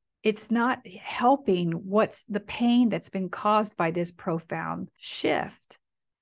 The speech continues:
So looking someplace else outside the norm of this structure actually starts to feel more appealing because you're not getting, you're not being nurtured here anymore, even though you might not understand completely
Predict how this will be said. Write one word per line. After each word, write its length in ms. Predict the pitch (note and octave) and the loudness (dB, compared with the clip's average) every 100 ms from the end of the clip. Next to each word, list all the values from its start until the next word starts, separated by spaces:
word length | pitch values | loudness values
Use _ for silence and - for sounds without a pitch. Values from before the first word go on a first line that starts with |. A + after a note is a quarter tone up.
| - | -6
So 560 | - C4 A#3+ A#3 A3 - - _ _ - | 2 4 8 6 6 0 -10 _ _ -4
looking 640 | A3 G#3+ C4+ C4+ A#3 G#3+ | -2 2 2 2 0 0
someplace 640 | G3+ A3+ G#3+ G3+ F#3 F#3 - | 0 -2 -2 -2 -2 -2 0
else 340 | A3 G#3 - | 0 0 -2
outside 760 | F#3 - - - G3+ G3 G#3 F#3+ | -6 -6 -6 -2 2 2 2 2
the 120 | F3 | 0
norm 760 | F3 F#3 G3+ A3 D#3 - G3+ - _ _ _ | 2 0 2 2 0 -2 -8 -14 _ _ _
of 180 | G3 F#3+ | -4 2
this 200 | F#3 F3+ | 2 0
structure 560 | - G3+ A#3+ - E3 D#3+ | -2 0 0 -2 -2 0
actually 460 | F#3+ F#3 - F#3+ | 0 -2 -2 -4
starts 400 | F#3+ - F3+ E3+ - | -2 0 0 0 -6
to 100 | F3 | -6
feel 340 | - F#3 F#3 | 0 2 2
more 240 | F3+ F3 | 0 0
appealing 580 | E3 E3+ A#3 B3+ G#3+ F3 | -2 -2 0 2 2 2
because 600 | F3 F3 - F3+ F3 F3 | 0 -4 -6 -2 -2 -2
you're 380 | E3+ F#3 G#3+ A#3 | -2 2 2 2
not 260 | G#3 F3+ - E3 | 0 -2 -6 -8
getting, 640 | - G3+ F#3+ D#3+ D#3 - G3+ _ _ _ _ | 0 2 2 0 -4 -8 -12 _ _ _ _
you're 160 | - G#3 | 0 4
not 400 | G3+ A3 - G3 | 4 4 2 0
being 320 | G3+ F#3 F#3+ | 0 0 0
nurtured 480 | G3+ A#3+ - F3+ D#3+ | 0 0 -4 -8 -6
here 240 | F3+ E3+ | -2 0
anymore, 440 | E3+ E3+ D#3+ E3+ E3+ | 0 0 -2 -2 -2
even 280 | G#3+ A3 A3 | -2 0 2
though 120 | F#3+ | 2
you 240 | F3+ A3 | 2 0
might 260 | G#3+ F#3 F#3 | 2 0 -2
not 200 | F3+ F3+ | -4 -2
understand 560 | F3+ F3+ - F3 E3+ | -4 -4 -4 -4 -4
completely 680 | E3 F3 F#3 F3+ E3+ E3+ F3 | -6 -6 -2 -2 0 -2 -4